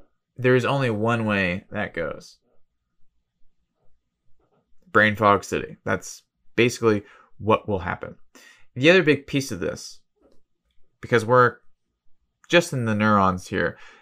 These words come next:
now we wanna think about, okay, let's kinda branch out to the, the rest of the body here. And the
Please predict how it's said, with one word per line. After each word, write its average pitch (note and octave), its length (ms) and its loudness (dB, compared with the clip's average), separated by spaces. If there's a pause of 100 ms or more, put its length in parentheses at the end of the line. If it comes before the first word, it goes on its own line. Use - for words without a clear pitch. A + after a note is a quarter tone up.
(140)
now C3+ 220 2
we D#3+ 60 2
wanna B2 260 4
think G#2+ 180 -2
about, G2 480 2
okay, G2+ 340 0
let's G#2 240 -4
kinda A2+ 200 0
branch A2 560 -2
out G#2 220 0
to F#2+ 380 -2
the, G2 280 -8
the A#2+ 80 0
rest E3 300 2
of A2 40 -2
the F#2+ 80 -2
body F#2+ 320 2
here. F#2+ 440 -2 (360)
And A2 260 -4
the G#2 400 6